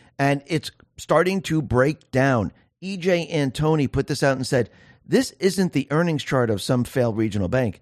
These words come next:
It's the Fed." And when you look at this chart, it is a complete and utter disaster. Wall Street Silver responded to this and said, "Fed is losing tons of dollars in payouts to commercial banks on reverse repos and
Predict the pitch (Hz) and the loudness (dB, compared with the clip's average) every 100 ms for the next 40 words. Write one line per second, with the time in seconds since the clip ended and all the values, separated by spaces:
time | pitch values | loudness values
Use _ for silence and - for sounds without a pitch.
0 | _ _ 160 175 - 143 113 - 139 139 | _ _ -4 -2 -2 -4 -4 -2 0 2
1 | - _ _ _ _ _ 139 143 127 117 | -2 _ _ _ _ _ 0 0 2 0
2 | 139 214 - - 131 - - 175 143 - | 0 0 -2 -4 -4 -4 2 4 2 -2
3 | _ _ _ _ 160 185 147 127 - 110 | _ _ _ _ 0 2 2 -2 0 -2
4 | - 156 185 165 139 - 139 143 113 117 | 0 -2 -2 -4 -6 -2 0 0 0 -4
5 | 101 127 139 - 98 85 _ _ _ _ | 0 0 0 -2 -6 -10 _ _ _ _
6 | - 143 202 185 - 180 160 147 127 - | -2 0 2 -2 -2 -2 0 0 0 -4
7 | 117 - 139 175 151 117 - 110 123 117 | -10 -2 0 0 -2 -4 -4 -4 0 0
8 | - - _ - 175 202 220 151 156 160 | -2 -14 _ -4 0 2 0 -2 -2 -2
9 | 143 151 139 - 147 165 190 196 - 151 | 0 -2 -2 -2 0 2 2 -2 -4 -4
10 | 147 127 131 127 131 123 127 113 123 127 | -2 0 2 2 0 0 -2 0 0 0
11 | 98 - 117 113 117 123 143 113 107 104 | 0 -4 -8 -2 -2 -2 -2 0 -2 -4
12 | - - _ - 139 127 123 107 139 - | -12 -20 _ -2 -2 0 -2 -2 -2 -2
13 | 151 131 120 107 - _ _ 135 | -4 -2 0 0 -2 _ _ -4